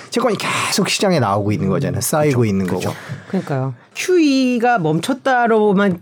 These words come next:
Speaker 3: 기억했는데 지금 큐티가 계속 진행되니까 계속
Speaker 2: 그쵸.
Speaker 3: 더 축소되고 있는 그 부분.
Speaker 1: 그러니까 시장에 그렇게 채권이 나온다는 게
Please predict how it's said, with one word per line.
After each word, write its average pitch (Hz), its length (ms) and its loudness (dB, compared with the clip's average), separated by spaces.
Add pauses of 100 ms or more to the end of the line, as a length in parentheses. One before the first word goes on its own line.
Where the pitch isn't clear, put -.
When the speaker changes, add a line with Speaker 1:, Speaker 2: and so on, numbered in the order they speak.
Speaker 3:
기억했는데 196 560 0
지금 180 200 -4
큐티가 294 320 -2
계속 190 300 0
진행되니까 190 520 2
계속 190 220 -2
Speaker 2:
그쵸. - 360 -6
Speaker 3:
더 247 420 2
축소되고 208 640 -2
있는 156 140 0
그 - 80 -8
부분. 160 80 0
Speaker 1:
그러니까 151 220 2
시장에 226 300 2
그렇게 190 220 2
채권이 202 340 2
나온다는 131 640 2
게 160 320 2